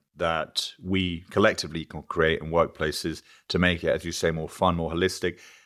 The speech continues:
What part does E D and I specific training play in this?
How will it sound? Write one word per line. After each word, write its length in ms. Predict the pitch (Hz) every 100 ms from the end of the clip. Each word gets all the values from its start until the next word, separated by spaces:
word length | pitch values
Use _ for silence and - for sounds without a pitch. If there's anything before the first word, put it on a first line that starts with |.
| -
What 320 | 139 151 - _ _ _
part 540 | - 123 117 101 - -
does 560 | 104 101 92 - - - _ -
E 160 | 104
D 160 | 98 95
and 160 | 92 90
I 460 | 90 90 87 85 87
specific 580 | - - - 127 - -
training 640 | - 101 98 90 82 78
play 300 | - 98 95
in 140 | 90 69
this? 440 | 67 - - -